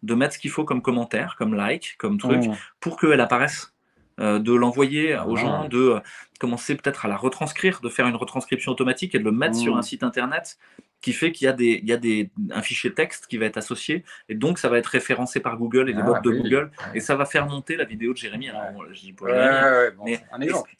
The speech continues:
Speaker 1: et, et ça, en fait,
Speaker 2: Hmm.
Speaker 1: vous tous qui nous écoutez, vous êtes partie prenante là-dedans. C'est pas juste, euh, euh,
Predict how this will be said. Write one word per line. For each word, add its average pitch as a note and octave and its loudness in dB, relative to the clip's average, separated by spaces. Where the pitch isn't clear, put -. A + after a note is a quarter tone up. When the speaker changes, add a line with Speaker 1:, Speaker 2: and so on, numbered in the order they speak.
Speaker 1:
et, A#2+ -6
et - -8
ça, G3 -4
en F#3 -6
fait, F#3 -6
Speaker 2:
Hmm. A#2 -8
Speaker 1:
vous C3 -10
tous F3+ -4
qui C#3+ -6
nous B2 -2
écoutez, E3 -4
vous C#3+ -4
êtes D3 -2
partie - -10
prenante B2+ -4
là-dedans. A2 -8
C'est G2+ -10
pas A2+ -2
juste, - -2
euh, A2 0
euh, E2+ -6